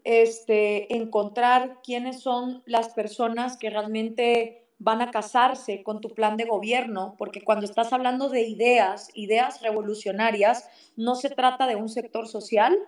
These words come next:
no se trata de una edad específica o de una, eh, región en específico. Tú nunca sabes cómo las ideas de la libertad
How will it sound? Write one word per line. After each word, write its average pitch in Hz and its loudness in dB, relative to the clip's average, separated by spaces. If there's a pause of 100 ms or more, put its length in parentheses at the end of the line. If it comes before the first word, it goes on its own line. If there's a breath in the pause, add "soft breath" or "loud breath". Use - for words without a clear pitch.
(340 soft breath)
no 226 0
se 247 -4
trata 240 4
de 202 0
una 240 -4
edad 233 0
específica 254 -2 (300 loud breath)
o 233 4
de 214 2
una, 240 -2 (260 loud breath)
eh, 214 2
región 247 0
en 208 -8
específico. 196 -2 (200 loud breath)
Tú 269 0
nunca 302 4
sabes 254 -2
cómo 240 -4
las 262 -4
ideas 226 0
de 247 -8
la 233 0
libertad 214 -2